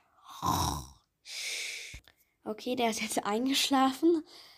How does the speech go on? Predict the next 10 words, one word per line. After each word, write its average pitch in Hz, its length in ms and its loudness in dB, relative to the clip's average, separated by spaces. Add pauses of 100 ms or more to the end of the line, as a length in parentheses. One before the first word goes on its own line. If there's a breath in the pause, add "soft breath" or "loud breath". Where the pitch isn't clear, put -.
(220 loud breath)
Naja, 220 460 -2
ich 226 180 -14
zock 214 240 -10
lieber - 160 -6
am 190 120 -4
Tag. 214 380 -4 (1600)
Dann 285 480 6 (600)
mit 214 260 -8
Nummer 240 500 0 (1300)
vier 294 380 10